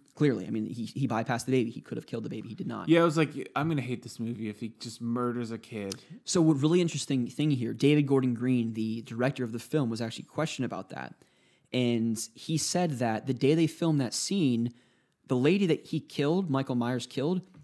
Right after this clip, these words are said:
Speaker 1: her husband was supposed to be sleeping on the couch, and Michael was supposed to stab him in his sleep.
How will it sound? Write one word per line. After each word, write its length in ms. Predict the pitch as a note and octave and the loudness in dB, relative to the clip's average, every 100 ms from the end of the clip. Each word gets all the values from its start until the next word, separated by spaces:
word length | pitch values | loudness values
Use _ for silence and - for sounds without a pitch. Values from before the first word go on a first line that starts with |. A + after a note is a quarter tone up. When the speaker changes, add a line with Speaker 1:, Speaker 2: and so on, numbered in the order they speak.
| _ | _
Speaker 1:
her 140 | D#3+ | 0
husband 340 | D3 F3 F3 E3+ | 2 0 0 0
was 80 | C#3+ | 0
supposed 200 | C#3+ C#3 | -2 -2
to 60 | |
be 60 | C3 | -6
sleeping 400 | - D3+ D3+ C#3 | -2 -2 0 -2
on 60 | A#2 | -2
the 60 | |
couch, 580 | - - B2 A#2 - - _ _ | -6 -6 -4 -4 -10 -20 _ _
and 100 | - | 2
Michael 220 | C3+ C3 C3 | 4 4 0
was 60 | |
supposed 200 | - B2 | -2 -6
to 60 | C3 | -4
stab 340 | - A#2+ A#2+ | -6 -4 -4
him 60 | A2+ | -6
in 60 | G2+ | -8
his 100 | - | -8
sleep. 440 | - C#3+ - - | -6 -6 -6 -14